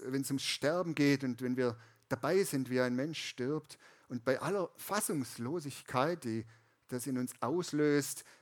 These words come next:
äh, doch die Gewissheit haben, der Körper, der jetzt hier noch liegt, der ist nicht das Wesentliche, sondern der Mensch, der hier gerade noch war, der ist jetzt woanders, in einer anderen Dimension. Und wir spüren, wir sind hier in Kontakt mit,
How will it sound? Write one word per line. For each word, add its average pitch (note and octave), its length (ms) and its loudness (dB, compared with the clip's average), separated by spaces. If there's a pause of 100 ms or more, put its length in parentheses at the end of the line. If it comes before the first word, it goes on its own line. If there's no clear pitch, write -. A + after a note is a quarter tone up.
(200)
äh, C3+ 80 -6
doch - 220 -4
die D3 120 -2
Gewissheit C#3+ 640 4
haben, D3+ 260 6 (200)
der B2+ 80 0
Körper, G3 440 2
der C#3 100 8
jetzt C3 180 4
hier D#3 200 2
noch C3 160 0
liegt, F3 400 0
der C#3 200 0
ist - 380 -2
nicht F3+ 340 -6
das F#3 280 -2
Wesentliche, A3+ 720 0 (460)
sondern E3 360 6 (160)
der D#3+ 120 6
Mensch, G3+ 400 6
der D3+ 120 6
hier D#3+ 120 4
gerade F#3 400 4
noch D3+ 260 -2
war, F#3+ 320 6 (280)
der - 120 0
ist F3 220 4
jetzt E3 180 0
woanders, D#3+ 640 0 (520)
in D3+ 120 0
einer C#3 280 0
anderen C#3 400 0
Dimension. A#2 720 -2 (140)
Und B2+ 120 -6
wir C#3+ 60 0
spüren, E3 420 0
wir D3 80 2
sind C#3+ 220 -2
hier C#3 140 2
in B2+ 100 0
Kontakt C3+ 500 -8 (300)
mit, C3+ 140 -6